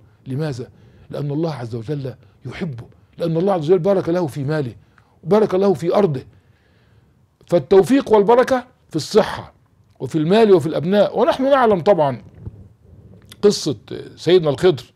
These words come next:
لما قابل سيدنا موسى في هذا الجدار، يعني و-، و-، وجدوا الجدار متهدم فظل يبنيه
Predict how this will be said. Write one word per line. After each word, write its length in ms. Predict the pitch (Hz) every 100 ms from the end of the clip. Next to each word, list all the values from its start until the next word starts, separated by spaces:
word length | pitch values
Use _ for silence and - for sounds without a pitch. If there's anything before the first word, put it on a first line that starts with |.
| _ _ _ _ -
لما 220 | 135 139
قابل 200 | 175 160
سيدنا 300 | - 156 143
موسى 320 | 151 151 - - _ _ _ _ _ _
في 180 | 139 143
هذا 200 | 175 151
الجدار، 580 | 123 131 170 139 123
يعني 200 | 123 120
و-، 100 | 120
و-، 280 | 139 160 165
وجدوا 280 | 180 170 151
الجدار 480 | 127 127 175 175 139
متهدم 680 | 139 127 131 160 143 147 - _ _ _ -
فظل 520 | 147 160 202 185 165 - _ -
يبنيه 560 | 151 147 196 165 -